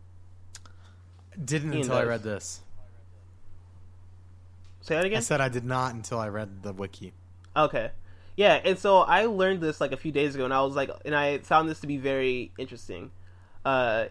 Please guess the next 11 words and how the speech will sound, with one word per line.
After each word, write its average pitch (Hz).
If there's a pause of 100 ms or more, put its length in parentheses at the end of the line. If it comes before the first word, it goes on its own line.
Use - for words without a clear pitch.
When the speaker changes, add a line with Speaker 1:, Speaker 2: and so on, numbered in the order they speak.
Speaker 2:
and 147
very 151
useful, 127 (120)
actually. 117
And 139
so 143 (220)
I'll 165
go 214
through 214
it 202
quickly. 165